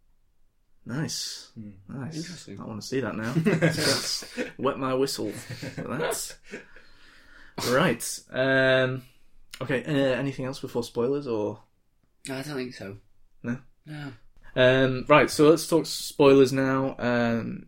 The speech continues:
Speaker 1: I, I'll put in the description when the spoilers are gonna end, so if you care about that, then just skip ahead. Three, two, one, skip. Right, um,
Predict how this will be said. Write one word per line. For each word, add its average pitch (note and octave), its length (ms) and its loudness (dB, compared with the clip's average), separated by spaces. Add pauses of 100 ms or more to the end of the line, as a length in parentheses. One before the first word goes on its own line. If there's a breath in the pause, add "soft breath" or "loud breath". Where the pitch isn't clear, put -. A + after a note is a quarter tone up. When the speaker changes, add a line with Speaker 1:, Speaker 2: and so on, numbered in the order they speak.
Speaker 1:
I, A2+ 380 -6 (120)
I'll A#2 160 -6
put C#3+ 300 -2
in C3 80 -2
the A#2+ 60 0
description A#2 840 -2 (320)
when A2+ 240 0
the A2 80 -6
spoilers A2+ 320 -2
are - 40 -10
gonna A2 160 -4
end, A#2+ 240 -4
so - 100 -6
if A2+ 80 -6
you - 60 -20
care A#2+ 160 -4
about A2 200 -2
that, B2 180 -4
then A2+ 160 -6
just A#2 200 -8
skip - 220 -6
ahead. B2+ 340 -2 (580 soft breath)
Three, A#2+ 360 -4
two, A#2 220 -2
one, B2 220 -2
skip. - 360 -8 (920)
Right, C#3 240 2 (100)
um, C3 520 2